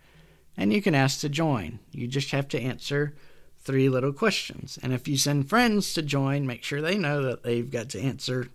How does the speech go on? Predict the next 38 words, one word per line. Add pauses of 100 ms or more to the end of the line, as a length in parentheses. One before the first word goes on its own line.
(100)
those (160)
same
three
questions
before
they
can
be
allowed
in. (720)
I
do
that
so
that
only (120)
real
listeners
get
into
the
group,
and
we
can
maybe
have
conversations
about
the
episodes. (680)
So
please
use
it
for
that
purpose.